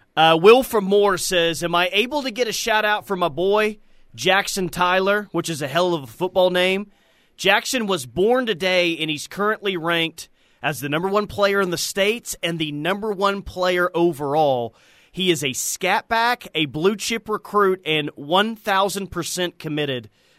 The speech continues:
to O U." "Class of twenty forty, twenty forty-two," says Will from Moore.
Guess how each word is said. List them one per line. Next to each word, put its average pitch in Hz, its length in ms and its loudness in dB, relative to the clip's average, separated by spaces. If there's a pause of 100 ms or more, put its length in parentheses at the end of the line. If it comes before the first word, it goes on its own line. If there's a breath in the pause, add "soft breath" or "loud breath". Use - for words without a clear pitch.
to 131 440 -4
O 127 160 -4
U." 104 280 -10 (840)
"Class 214 420 2
of 190 220 0
twenty 262 500 -2
forty, 220 540 -2 (300 loud breath)
twenty 311 340 2
forty-two," 233 840 0
says 139 300 -2
Will 135 200 0
from 131 200 -6
Moore. 131 320 -2